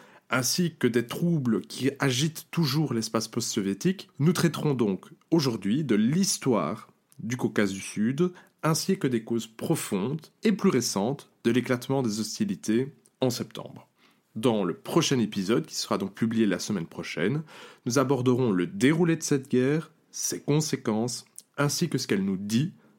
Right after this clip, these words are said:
des relations internationales. Pour nous accompagner dans cette analyse, je reçois aujourd'hui la professeure Aude Merlin, qui enseigne à l'U L B,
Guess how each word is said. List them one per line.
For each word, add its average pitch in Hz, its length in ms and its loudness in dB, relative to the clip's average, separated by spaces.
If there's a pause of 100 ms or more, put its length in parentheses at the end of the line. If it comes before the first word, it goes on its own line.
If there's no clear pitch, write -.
(140)
des 117 140 0
relations 127 540 0 (180)
internationales. 104 760 -2 (400)
Pour 127 120 2
nous 135 200 6
accompagner 131 420 4
dans 104 120 4
cette 104 200 0
analyse, 101 520 2
je 156 60 2
reçois 160 320 2
aujourd'hui 143 400 2
la 127 140 2
professeure 120 880 0
Aude 139 220 4
Merlin, 107 460 4
qui - 180 -4
enseigne 120 580 2 (140)
à 113 120 4
l'U 110 200 6
L 90 120 2
B, 82 100 0